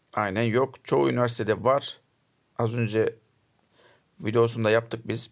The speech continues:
Bir önceki videoda sekiz yüz seksen sekiz T L ödemesi var. Nedense Akdeniz Üniversitesi'nde koyulmamış arkadaşlar. Bu da bir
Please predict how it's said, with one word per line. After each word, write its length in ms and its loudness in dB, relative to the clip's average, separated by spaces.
Bir 120 0
önceki 360 -4
videoda 560 0
sekiz 260 -2
yüz 120 -2
seksen 300 -2
sekiz 300 -4
T 160 -2
L 40 -4
ödemesi 400 -4
var. 180 0
Nedense 380 0
Akdeniz 340 -2
Üniversitesi'nde 500 -2
koyulmamış 460 -2
arkadaşlar. 480 -4
Bu 120 -4
da 120 0
bir 220 -6